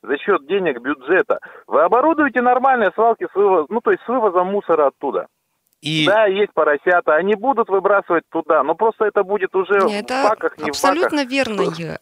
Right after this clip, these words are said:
Speaker 3: э, это
Speaker 1: И
Speaker 3: замечание.
Speaker 1: вывозится, и все, не надо партизанить,
Speaker 3: Возьмем
Speaker 1: не
Speaker 3: на
Speaker 1: надо
Speaker 3: карандаш,
Speaker 2: И, Андрей,
Speaker 3: бе-,
Speaker 2: если
Speaker 3: безусловно,
Speaker 2: коротко,
Speaker 3: эту
Speaker 2: третье,
Speaker 3: точку.
Speaker 2: там, э, третий факт, очень коротко, если можно.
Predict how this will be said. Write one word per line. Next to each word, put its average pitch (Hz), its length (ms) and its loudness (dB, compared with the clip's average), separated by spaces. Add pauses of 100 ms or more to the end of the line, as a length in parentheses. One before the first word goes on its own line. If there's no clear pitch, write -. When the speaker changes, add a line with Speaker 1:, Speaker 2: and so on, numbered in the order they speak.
Speaker 3:
э, - 140 -16
это - 180 -8
Speaker 1:
И - 0 -
Speaker 3:
замечание. 202 360 -2
Speaker 1:
вывозится, 277 640 0
и 220 100 2
все, 208 160 -2
не 170 200 -2
надо 233 300 -2
партизанить, 220 360 -2
Speaker 3:
Возьмем 277 340 2
Speaker 1:
не 180 60 -4
Speaker 3:
на 208 100 0
Speaker 1:
надо 208 140 0
Speaker 3:
карандаш, 247 480 0
Speaker 2:
И, - 160 -2
Андрей, 156 340 0
Speaker 3:
бе-, - 0 -
Speaker 2:
если 233 260 -2
Speaker 3:
безусловно, 247 400 0
Speaker 2:
коротко, 190 100 2
Speaker 3:
эту 185 140 0
Speaker 2:
третье, 196 360 0
Speaker 3:
точку. - 420 -8
Speaker 2:
там, 107 320 -4
э, 101 360 -2
третий 139 320 -6
факт, - 400 -8
очень 110 240 -6
коротко, 107 340 -8
если 90 180 -14
можно. 92 280 -14